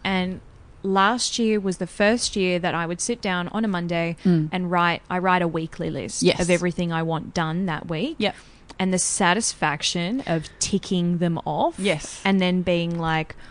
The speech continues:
Speaker 1: hitting Sunday and going, "Okay, fresh week.
Speaker 2: Yeah.
Speaker 1: What do I need to do this week?"
Speaker 2: Yes.
Speaker 1: has made a huge difference in my productivity
Speaker 2: Yeah.
Speaker 1: and something I'm gonna continue this year.
Speaker 2: Yeah.
Speaker 1: Um, it's so simple.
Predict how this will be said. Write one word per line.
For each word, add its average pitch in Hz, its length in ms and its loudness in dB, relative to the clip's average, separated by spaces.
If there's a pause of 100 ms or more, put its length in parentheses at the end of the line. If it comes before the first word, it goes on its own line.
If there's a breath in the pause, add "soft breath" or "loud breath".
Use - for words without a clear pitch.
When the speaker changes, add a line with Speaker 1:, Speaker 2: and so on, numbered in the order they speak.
(260 loud breath)
Speaker 1:
hitting 196 280 2
Sunday 170 420 0
and 156 100 -4
going, 156 380 -2
"Okay, 226 400 -2
fresh - 400 -2
week. 190 300 0
Speaker 2:
Yeah. 220 120 6
Speaker 1:
What 180 80 6
do 180 40 6
I 180 80 4
need 180 180 0
to - 60 -6
do 180 100 2
this 175 240 0
week?" - 240 -6
Speaker 2:
Yes. 151 380 2
Speaker 1:
has 208 240 4
made 196 200 4
a 190 40 4
huge 202 960 4
difference 165 420 0
in 170 60 -2
my 156 120 -4
productivity 165 800 -2 (160 loud breath)
Speaker 2:
Yeah. 147 160 -6
Speaker 1:
and 165 160 0
something 165 300 0
I'm 151 80 -2
gonna 160 140 -4
continue 165 460 0
this 151 240 -2
year. 107 300 0
Speaker 2:
Yeah. 220 140 4 (400 soft breath)
Speaker 1:
Um, 160 500 0 (140)
it's - 200 0
so 202 240 6
simple. 202 600 2